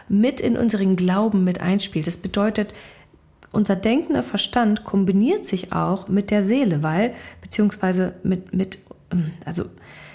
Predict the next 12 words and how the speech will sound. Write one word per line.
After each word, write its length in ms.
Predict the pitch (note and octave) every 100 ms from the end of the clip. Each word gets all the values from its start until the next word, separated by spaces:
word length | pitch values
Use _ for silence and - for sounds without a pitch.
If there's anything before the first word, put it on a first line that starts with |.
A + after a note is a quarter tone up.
| - - - - - _ _ _ -
ich 300 | F#3 - -
möchte 300 | - A3 -
jetzt 160 | C4 C4
nicht 220 | C4+ -
zu 220 | - D4+
krass 300 | - G#3+ F#3+
ausholen, 600 | - F#3 F3+ - F3 F3+
weil 160 | F#3+ -
auch 320 | G#3 A3+ -
in 140 | A3 G#3
der 120 | G3+
Seele 540 | F3+ A3 B3+ B3 B3